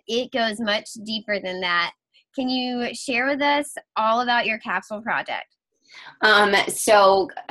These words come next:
Speaker 2: the idea of the capsule wardrobe is that, um, the general structure at the moment is that you have a very limited number of pieces that you wear in your wardrobe, and it's very structured. So you have three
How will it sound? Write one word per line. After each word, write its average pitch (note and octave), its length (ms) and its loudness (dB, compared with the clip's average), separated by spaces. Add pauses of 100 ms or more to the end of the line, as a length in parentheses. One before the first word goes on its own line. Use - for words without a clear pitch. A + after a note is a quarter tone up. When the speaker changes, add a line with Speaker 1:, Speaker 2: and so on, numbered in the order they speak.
Speaker 2:
the G3+ 280 0
idea A3+ 560 4
of G3+ 220 6
the G3 140 4
capsule F#3+ 400 0
wardrobe D#3+ 640 4
is D#3+ 320 2
that, D#3 460 4
um, D3+ 340 2
the F3+ 100 2
general G#3 380 4
structure E3 600 2
at D#3+ 240 4
the F3 80 0
moment D3 400 2
is D3+ 180 -4
that - 80 -10
you E3+ 120 4
have E3 120 4
a E3 60 0
very F#3 300 4
limited F3+ 640 4
number D#3 640 4
of C#3+ 280 0
pieces - 760 -4
that C#3 380 2
you D#3 240 -2
wear C3+ 480 0
in C#3+ 160 4
your C#3+ 140 4
wardrobe, C#3 520 -4
and D3+ 140 2
it's C#3+ 180 0
very F3 280 6
structured. - 760 0 (400)
So E3 380 6
you E3+ 180 6
have D#3 400 0
three A3 580 2